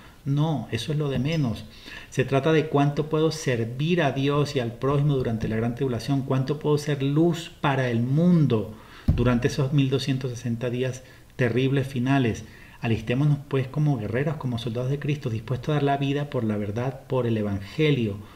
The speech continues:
por Cristo, por la verdadera iglesia y por María Santísima. Preparémonos de una manera esforzada, como lo dice esa carta de Pablo que dice que los atletas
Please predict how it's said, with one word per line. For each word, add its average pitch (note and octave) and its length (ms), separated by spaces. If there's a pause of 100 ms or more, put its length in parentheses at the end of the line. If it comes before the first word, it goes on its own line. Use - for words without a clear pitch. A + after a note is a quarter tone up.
(220)
por A2 260
Cristo, C3 500
por G#2 160
la G2+ 100
verdadera G#2 400
iglesia B2 420
y - 20
por A#2 180
María G#2+ 260
Santísima. A2 720 (1040)
Preparémonos A#2 720 (340)
de B2 80
una C#3 120
manera C#3 640 (760)
esforzada, C3 1080
como A#2 200
lo A2+ 100
dice A#2+ 260
esa C#3 180
carta B2+ 280
de B2 80
Pablo A#2+ 340
que A#2 80
dice A2 260
que - 100
los A#2 140
atletas A2 540